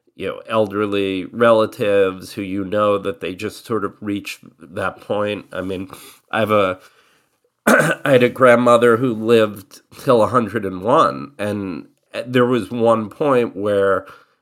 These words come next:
she realized she couldn't live independently anymore and needed to, to live in a facility. And I, I remember her talking about simple f-, daily tasks like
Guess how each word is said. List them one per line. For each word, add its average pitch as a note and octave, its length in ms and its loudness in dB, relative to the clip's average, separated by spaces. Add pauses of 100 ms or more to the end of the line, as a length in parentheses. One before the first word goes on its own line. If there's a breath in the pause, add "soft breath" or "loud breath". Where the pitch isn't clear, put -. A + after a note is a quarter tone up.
(160 soft breath)
she A2 640 -2
realized A2+ 460 4
she A2+ 100 -8
couldn't G#2+ 300 -6
live G2+ 180 -4
independently G2+ 1400 -6
anymore G2 460 -4
and F#2+ 120 -6
needed F#2+ 600 -6
to, G#2 300 -2
to - 100 -6
live F#2+ 260 -4
in F2+ 80 -8
a E2+ 80 -8
facility. - 640 -4
And D#2 80 -6
I, F2+ 80 -2
I F2+ 180 -2
remember G2+ 500 -2
her G2+ 120 -2
talking G2+ 480 -4
about F#2+ 480 -2 (800 soft breath)
simple D3 640 0
f-, - 260 -12 (100)
daily B2+ 380 4
tasks - 600 -2
like F#2 440 -2